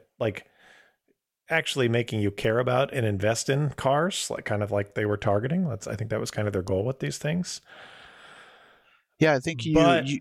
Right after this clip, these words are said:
Speaker 2: you told me that they, uh, they, <sighs> what's the word I'm looking for? They, they wanted us to, or they expected us to live with a car for longer and feel it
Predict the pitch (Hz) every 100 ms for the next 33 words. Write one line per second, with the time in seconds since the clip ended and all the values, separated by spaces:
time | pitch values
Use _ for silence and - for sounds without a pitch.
0 | - 135 160 - 131 127 117 113 110 110
1 | 107 _ _ - 123 113 131 131 127 123
2 | 120 120 - 104 - _ _ _ 101 107
3 | 110 127 143 143 _ _ _ - - -
4 | - - 123 - 104 113 113 117 120 -
5 | - - - - - - 151 160 - 127
6 | 143 147 147 165 185 170 131 123 - 123
7 | 113 113 113 113 - 139 - 120 113 -
8 | 123 107 113 131 139 147 139 131 - 117
9 | 127 156 139 139 151 156 160 117 113 107
10 | - - 120 127 156